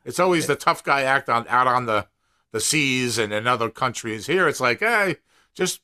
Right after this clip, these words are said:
be quiet, and you, you're gonna do it our way." Oh, okay.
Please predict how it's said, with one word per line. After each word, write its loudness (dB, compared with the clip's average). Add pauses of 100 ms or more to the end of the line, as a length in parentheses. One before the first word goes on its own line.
be -10
quiet, 2
and -12
you, -6
you're -6
gonna -2
do -2
it -2
our 2
way." -6
Oh, -2 (100)
okay. -8